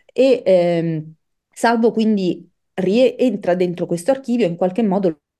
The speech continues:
capovolge, appunto, eh, capovolge anche non solo quindi la sua narrazione, ma, eh, evidenzia, eh, che cosa quell'archivio ha prodotto nel nostro sguardo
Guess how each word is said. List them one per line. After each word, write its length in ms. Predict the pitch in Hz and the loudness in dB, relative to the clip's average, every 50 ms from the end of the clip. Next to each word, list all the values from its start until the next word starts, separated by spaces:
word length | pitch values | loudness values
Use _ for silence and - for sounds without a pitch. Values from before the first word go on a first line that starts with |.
| - | -10
capovolge, 600 | - 180 185 220 254 269 262 190 151 151 156 165 | -8 -4 -2 -2 0 2 2 0 0 -2 -4 -6
appunto, 640 | 160 165 - 160 147 156 156 156 - 156 143 - - | -8 -8 -8 -8 -8 -8 -6 -4 -2 -2 -2 -2 -2
eh, 460 | - 170 165 156 151 151 151 151 151 - | -2 -2 0 0 0 -2 -4 -4 -6 -4
capovolge 520 | - 196 190 226 208 240 254 269 247 214 | -4 -2 -2 0 0 2 2 2 2 0
anche 500 | 170 202 247 240 247 - 208 180 151 - | 0 0 -2 -4 -2 0 0 0 0 -2
non 180 | - 175 170 160 | -4 -6 -6 -6
solo 320 | 170 - 311 294 208 165 | -2 -2 0 0 0 0
quindi 280 | 170 196 190 185 175 170 | 0 -2 -4 -2 -2 -2
la 140 | 160 160 156 | -4 -4 -6
sua 440 | 160 - 202 180 180 170 165 160 165 - _ _ _ _ _ _ - | -6 -6 -2 -2 0 0 -2 -4 -6 -10 _ _ _ _ _ _ -6
narrazione, 1080 | - 180 180 170 175 175 180 180 - - - 208 185 165 156 151 160 160 160 - 160 - | -2 0 0 0 0 -2 -4 -4 -8 -8 -2 0 0 0 0 -2 -4 -4 -6 -6 -8 -6
ma, 720 | - 196 214 240 254 277 269 269 - - 180 175 170 170 - | -4 -2 0 2 2 0 -2 -4 -4 -2 0 0 0 0 0
eh, 80 | - 220 | 0 0
evidenzia, 920 | 214 220 247 226 269 269 277 285 285 285 - - 285 277 277 277 269 269 | 0 0 0 0 0 0 0 -2 -4 -6 -6 -4 -2 -2 -2 -2 -4 -6
eh, 380 | - - 180 175 170 170 165 170 | -4 -2 0 2 2 0 -2 -2
che 220 | - 202 208 208 | -2 -4 -4 -2
cosa 340 | - - 359 330 247 - 156 | -2 -2 0 0 0 -2 -2
quell'archivio 720 | 156 - 175 170 165 - - - 185 180 175 170 165 151 | -2 0 -2 -2 -4 -6 -10 -8 -6 -4 -2 0 0 -2
ha 200 | - - 185 185 | -2 -2 -6 -4
prodotto 500 | 185 190 180 175 165 160 165 160 - 175 | -2 -2 -2 0 0 -2 -2 -2 -2 -2
nel 180 | 175 160 151 _ _ _ _ - 160 | -2 -2 -6 _ _ _ _ -14 -10
nostro 360 | 156 151 156 156 - 160 151 | -8 -8 -8 -8 -8 -8 -8
sguardo 600 | 139 - - - 151 - - - _ - 143 143 | -8 -8 -6 -6 -6 -6 -6 -16 _ -12 -12 -12